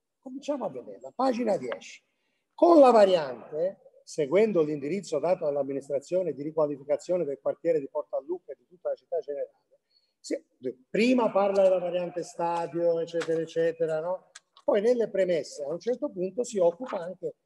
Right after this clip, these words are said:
in generale dell'oggetto della variante e va a parlare della nuova dotazione, diciamo, via del Brennero, e dice: "Con la variante, seguendo l'indirizzo dato dall'amministrazione di riqualificare il quartiere di Porta a Lucca in tutta la citt-, eh, e di tutta la città in generale, si è cercato di ripensare il sistema della sosta seguendo i seguenti obiettivi.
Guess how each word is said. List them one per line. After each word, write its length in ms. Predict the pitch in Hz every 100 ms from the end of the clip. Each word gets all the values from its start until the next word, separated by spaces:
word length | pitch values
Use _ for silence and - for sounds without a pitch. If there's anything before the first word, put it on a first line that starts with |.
| _
in 180 | 190 185
generale 560 | 180 185 185 208 156
dell'oggetto 540 | 143 147 143 170 156 185
della 100 | -
variante 460 | 254 196 170 175
e 80 | 233
va 160 | 175 190
a 100 | 190
parlare 520 | 254 196 175 180 180 _ _ _ _ _ _
della 560 | 143 165 220 208 196
nuova 560 | 185 190 214 220 190 170
dotazione, 760 | 156 165 165 - 170 165 151 151
diciamo, 360 | 160 165 156
via 200 | 143 160
del 180 | 156 156
Brennero, 540 | 147 139 127 127 139 _
e 140 | _ 233
dice: 360 | 139 117 - _ _ _ _ _ _ _ _ _
"Con 220 | _ 180 190
la 80 |
variante, 640 | 196 196 185 160 120 - -
seguendo 540 | - 120 143 170 147
l'indirizzo 600 | 135 131 131 160 160 139
dato 360 | 120 151 147 123
dall'amministrazione 920 | 127 127 123 127 - 127 - 160 139
di 60 | 123
riqualificare 640 | 127 135 127 135 156 147
il 60 | 127
quartiere 360 | - 131 156
di 60 | 127
Porta 280 | 135 131 139
a 40 |
Lucca 360 | 143 160 - 120
in 80 | 113
tutta 260 | 156 -
la 60 | 127
citt-, 260 | - 123
eh, 540 | 139 127 131 127 120 -
e 80 | 147
di 100 | 127
tutta 280 | 185 185 147
la 60 |
città 300 | 127 139 175
in 120 | 147
generale, 580 | 127 135 135 127 - 170
si 140 | - 214
è 20 |
cercato 480 | 214 208 196 156 143
di 60 |
ripensare 540 | 165 165 180 170 131 127
il 60 |
sistema 440 | - 151 - 170 123
della 200 | 160 185
sosta 360 | 220 208 185
seguendo 360 | 175 202 165 156
i 40 |
seguenti 340 | 143 135 131 127
obiettivi. 340 | - - _